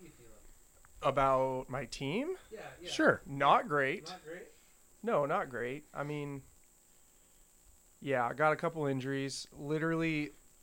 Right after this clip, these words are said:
Speaker 2: al-, almost nobody on my team produced this week, with the exception of Chris Carson. But like Kyle said, like,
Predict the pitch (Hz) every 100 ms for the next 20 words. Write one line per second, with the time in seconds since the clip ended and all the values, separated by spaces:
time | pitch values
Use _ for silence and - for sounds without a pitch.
0 | - 170 180 - 214 247 254 247 180 180
1 | 151 151 147 143 131 - 135 127 127 127
2 | 123 - 123 - 123 123 - - 151 160
3 | 139 170 151 - 139 127 - 151 131 -
4 | 139 131 127 127 135 127 - 135 127 127
5 | 131 127 127 120 -